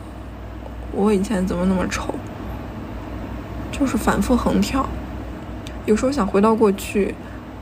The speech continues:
但是在那个时候我想穿越到未来。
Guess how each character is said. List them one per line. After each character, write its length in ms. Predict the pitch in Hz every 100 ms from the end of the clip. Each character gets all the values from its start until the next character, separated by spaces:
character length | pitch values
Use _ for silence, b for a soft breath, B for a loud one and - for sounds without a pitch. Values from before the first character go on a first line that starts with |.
| -
但 140 | 233 233
是 120 | 240
在 160 | 233
那 140 | 226 208
个 120 | 180
时 140 | 208
候 180 | 247 202
我 80 | 190
想 220 | 202 180
穿 260 | 196 202 185
越 80 | 180
到 120 | 180
未 160 | 180
来。 140 | -